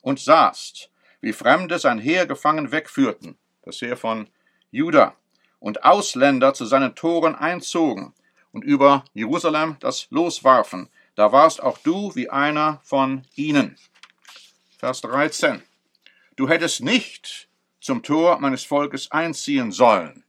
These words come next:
zur Zeit seines Verderbens.“ Wir hatten von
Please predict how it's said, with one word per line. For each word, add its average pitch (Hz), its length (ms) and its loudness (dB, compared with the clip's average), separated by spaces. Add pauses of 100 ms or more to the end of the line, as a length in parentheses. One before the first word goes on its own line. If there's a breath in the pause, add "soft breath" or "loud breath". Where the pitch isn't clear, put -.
(560)
zur 117 180 -8
Zeit 120 360 2
seines 110 280 -6
Verderbens.“ - 920 0
Wir 95 100 -12
hatten 107 180 -10
von 120 360 -4